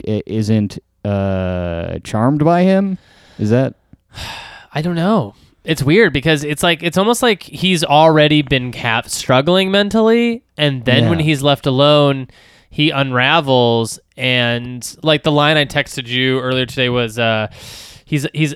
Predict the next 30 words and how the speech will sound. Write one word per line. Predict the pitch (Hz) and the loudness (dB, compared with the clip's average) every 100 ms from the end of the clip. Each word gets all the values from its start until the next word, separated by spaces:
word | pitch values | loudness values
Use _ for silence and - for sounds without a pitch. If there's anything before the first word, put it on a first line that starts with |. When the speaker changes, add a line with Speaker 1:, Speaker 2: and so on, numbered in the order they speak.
| - | -2
Speaker 2:
up | 190 | 0
against | 233 196 190 - | 2 0 -2 0
her, | 160 143 | 0 0
kind | - 185 | 0 -2
of | 175 | -2
kissing | - 180 202 | -4 -2 -2
her | 175 | -2
cheek | 170 - 165 147 | -2 -2 0 0
while | 143 | 0
she | 135 143 | -2 -4
can't | - 156 | -6 -6
do | 143 | -4
anything | 147 139 | -4 -4
about | 127 120 120 | -4 -2 -4
it, | |
tied | 123 143 151 | -2 0 0
to | |
a | 156 | -2
tree, | - 151 139 | -2 -2 0
and | 131 | -2
he | |
says | 131 143 139 127 | -2 -2 -2 -2
the | 147 | 0
line, | 131 127 123 - - - | 2 2 0 -6 -12 -6
"If | 160 | 0
you | 170 | 2
have | 180 | 2
to | 165 | 0
hate | 147 165 151 | 0 0 0
me, | 139 127 | 0 -2